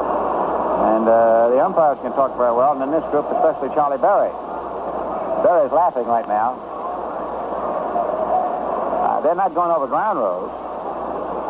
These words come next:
They're just standing up there talking, killing time. I guess what is happening, you see, the old timers game suddenly ended, and, uh, there's no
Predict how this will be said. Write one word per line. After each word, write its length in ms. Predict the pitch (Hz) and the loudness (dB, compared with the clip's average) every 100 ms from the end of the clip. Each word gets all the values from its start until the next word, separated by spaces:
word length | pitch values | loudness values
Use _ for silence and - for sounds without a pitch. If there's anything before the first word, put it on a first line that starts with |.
| - - - - | -4 -4 -2 2
They're 160 | 165 | 2
just 160 | 165 147 | 2 2
standing 240 | 165 160 | 2 2
up 140 | 156 - | 0 2
there 120 | 147 | 0
talking, 340 | - 165 151 117 | 2 0 0 -2
killing 240 | 165 151 | 0 0
time. 220 | 156 175 | 0 2
I 100 | 151 | 2
guess 220 | 147 190 170 | 2 0 2
what 160 | 160 | 2
is 80 | 143 | 2
happening, 340 | 156 180 135 131 - - - - | 0 0 -2 -6 -8 -10 -8 -2
you 100 | - - | 0 4
see, 160 | 240 | 4
the 160 | 202 185 | 4 4
old 160 | 214 180 | 4 2
timers 320 | 196 180 139 | 0 0 0
game 220 | 156 143 | 0 0
suddenly 300 | 160 143 127 | 0 0 0
ended, 240 | 156 127 120 | 0 2 2
and, 240 | 120 110 | 0 2
uh, 220 | 110 107 | 4 4
there's 180 | 110 120 | 2 2
no 140 | 165 | 2